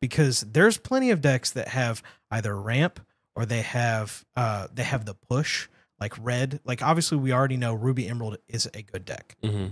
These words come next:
Speaker 1: Uh, but things like, uh, like Sapphire with removal, eh,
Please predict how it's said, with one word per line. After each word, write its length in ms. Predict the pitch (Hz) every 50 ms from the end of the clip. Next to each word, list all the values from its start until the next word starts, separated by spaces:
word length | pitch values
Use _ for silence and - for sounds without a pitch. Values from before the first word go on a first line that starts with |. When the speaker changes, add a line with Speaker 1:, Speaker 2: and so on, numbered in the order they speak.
| - _ -
Speaker 1:
Uh, 360 | 131 131 123 113 107 98 101 - _ _ _ _ _ _ _ _ _ _ _ -
but 200 | 139 127 110 - _ _ _ _ _ _ _ _ _ _ _ _ _ -
things 300 | 165 156 151 151 123 131
like, 320 | 131 123 113 110 - - _ _ _ _ _ _ _ _ _ _ _ _ _ _ _ _ _ _ - - _ -
uh, 360 | 135 123 107 98 95 92 98 - _ _ -
like 200 | 101 101 - - -
Sapphire 480 | - - 143 135 131 - 139 135 135
with 160 | 131 131 -
removal, 460 | 143 135 127 117 113 101 110 110 107 - - - _ _ _ _ _ _ _ _ _ -
eh, 180 | 131 131 117